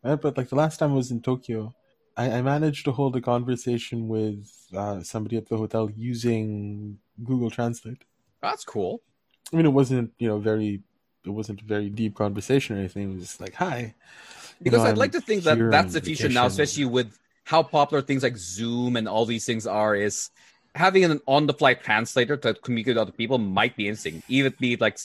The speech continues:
Speaker 2: an audio thing or just, you know, straight to caption, "I'm saying this," and it'll be, like, a one or two second delay to just give me,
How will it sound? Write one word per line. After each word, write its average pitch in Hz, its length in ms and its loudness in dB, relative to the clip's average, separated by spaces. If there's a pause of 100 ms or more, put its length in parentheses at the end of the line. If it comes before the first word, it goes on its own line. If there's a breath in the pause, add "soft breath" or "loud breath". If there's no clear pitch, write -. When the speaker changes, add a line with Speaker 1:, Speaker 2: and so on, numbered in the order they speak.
Speaker 2:
an 113 160 -2
audio 117 300 2
thing 117 280 0
or 110 140 2
just, - 300 -6 (420)
you 165 80 -2
know, 175 100 8
straight 190 320 2
to 175 60 0
caption, 135 720 2
"I'm 135 180 2
saying 135 400 2
this," 120 280 2
and 120 200 -2
it'll 120 280 -2
be, 117 40 -2
like, 113 180 2
a 95 60 -2 (100)
one 101 380 0
or 110 80 0
two - 260 -8
second 113 300 -2
delay 98 300 -2
to 101 100 -8
just 98 160 -10
give 101 140 -2
me, 104 140 -6